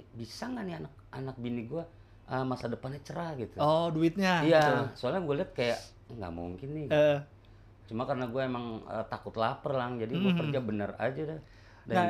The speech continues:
Speaker 2: dari abis latih itu kemana prosesnya? Daftar atau kemana? Apa lu nanya dia?
Speaker 1: Nanya.
Speaker 2: "Bang."
Speaker 1: "Mas, kerja kayak gini ngelamarnya di mana ya?"
Speaker 2: <laughs> Terus?
Speaker 1: "Oh, abang mau kerja? Iya, lu ke basement aja, Bang.
Speaker 2: Heh.
Speaker 1: Tuh ada gudang situ, lu tanya aja situ," katanya. Udah, gua nyamperin.
Speaker 2: Langsung ke bawah?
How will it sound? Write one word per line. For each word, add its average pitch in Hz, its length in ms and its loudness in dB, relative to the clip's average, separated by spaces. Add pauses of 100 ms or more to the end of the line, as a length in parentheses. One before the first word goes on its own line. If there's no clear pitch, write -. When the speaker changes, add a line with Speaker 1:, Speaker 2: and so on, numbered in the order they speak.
(160)
Speaker 2:
dari 185 200 8
abis 202 160 6
latih 208 200 8
itu 330 80 2
kemana 185 400 2 (380)
prosesnya? 160 420 0
Daftar 147 480 2
atau 190 140 -2
kemana? 208 200 4
Apa 196 120 8
lu 214 80 10
nanya 196 200 6
dia? 202 380 6
Speaker 1:
Nanya. 143 340 2
Speaker 2:
"Bang." 202 220 0 (480)
Speaker 1:
"Mas, - 180 -4
kerja 110 300 -2
kayak 110 200 2
gini 110 200 2
ngelamarnya 135 380 2
di 127 100 -4
mana 156 160 0
ya?" - 140 2
Speaker 2:
<laughs> - 420 4
Terus? - 240 4 (540)
Speaker 1:
"Oh, 180 260 -2 (160)
abang 147 240 -2
mau 185 100 -2
kerja? 143 260 -4
Iya, 151 360 -4
lu 143 120 -6
ke 151 100 -4
basement 135 340 -4
aja, 156 160 -4
Bang. 160 320 -6
Speaker 2:
Heh. 208 320 4
Speaker 1:
Tuh 139 120 -2
ada 120 140 2
gudang 104 360 -2
situ, 127 260 -4
lu 120 120 -4
tanya 110 260 -2
aja 147 160 -4
situ," 139 180 -10
katanya. 104 240 -8 (560)
Udah, 110 220 -4
gua 113 200 -2
nyamperin. 90 400 -4
Speaker 2:
Langsung 185 280 4
ke 208 100 2
bawah? 175 320 6